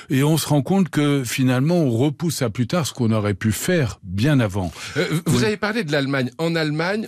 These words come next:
Speaker 2: on identifie le
Speaker 1: Oui.
Speaker 2: sexe dans
Speaker 1: Dans
Speaker 2: l'œuf.
Speaker 1: l'œuf.
Speaker 2: C'est-à-dire
Speaker 1: On
Speaker 2: que,
Speaker 1: arrive
Speaker 2: et
Speaker 1: à
Speaker 2: du
Speaker 1: sexer
Speaker 2: coup,
Speaker 1: dans
Speaker 2: et du coup,
Speaker 1: l'œuf.
Speaker 2: on jette l'œuf. Enfin,
Speaker 1: Voilà,
Speaker 2: on, on
Speaker 1: exactement.
Speaker 2: Mm.
Speaker 1: Et donc, c'est ce qu'on voulait faire, tout
Speaker 2: Mm.
Speaker 1: simplement.
Speaker 2: Et c'est pas possible en France, ça.
Speaker 1: Eh ben, euh, il va y avoir, euh, probablement une alliance avec les Allemands pour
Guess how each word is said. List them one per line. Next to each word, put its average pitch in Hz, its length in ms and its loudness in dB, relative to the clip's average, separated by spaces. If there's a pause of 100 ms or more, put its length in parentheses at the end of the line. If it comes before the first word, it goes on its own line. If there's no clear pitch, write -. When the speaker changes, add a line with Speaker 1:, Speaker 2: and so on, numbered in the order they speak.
(140)
Speaker 2:
on 147 160 2
identifie 175 800 -4
le 143 220 2
Speaker 1:
Oui. 127 100 2
Speaker 2:
sexe 202 400 -4 (140)
dans 165 280 0
Speaker 1:
Dans 185 140 2
Speaker 2:
l'œuf. 165 120 2
Speaker 1:
l'œuf. 127 100 -4
Speaker 2:
C'est-à-dire 156 340 -4
Speaker 1:
On 139 80 0
Speaker 2:
que, 139 60 4
Speaker 1:
arrive 139 320 2
Speaker 2:
et - 20 4
Speaker 1:
à 175 60 2
Speaker 2:
du 135 80 -4
Speaker 1:
sexer 170 340 -2
Speaker 2:
coup, 170 120 0
Speaker 1:
dans 147 80 2
Speaker 2:
et 131 40 2
du 143 60 2
coup, 160 60 2
Speaker 1:
l'œuf. - 100 0
Speaker 2:
on 156 60 -2
jette - 260 -4
l'œuf. 131 280 -4
Enfin, 113 120 0
Speaker 1:
Voilà, 117 260 0 (140)
Speaker 2:
on, 98 60 -10
on 87 120 -12
Speaker 1:
exactement. 120 640 2
Speaker 2:
Mm. 95 80 -8 (380)
Speaker 1:
Et 104 100 2
donc, 143 280 2
c'est 110 240 -2
ce - 100 -4
qu'on 113 300 2
voulait 113 360 0
faire, 208 280 0
tout 139 120 0
Speaker 2:
Mm. - 20 4
Speaker 1:
simplement. 135 420 2
Speaker 2:
Et 196 100 4
c'est - 60 2
pas 233 120 0
possible 202 320 -4
en 196 80 0
France, 156 300 -4
ça. 117 240 -6
Speaker 1:
Eh 123 80 2
ben, 113 240 2
euh, 95 240 0
il 123 160 2
va 131 140 2
y 120 120 2
avoir, 127 640 0
euh, 117 140 2
probablement 123 960 2
une 120 160 4
alliance 131 480 0
avec 113 300 -2
les 113 180 2
Allemands 117 320 2
pour 135 140 -4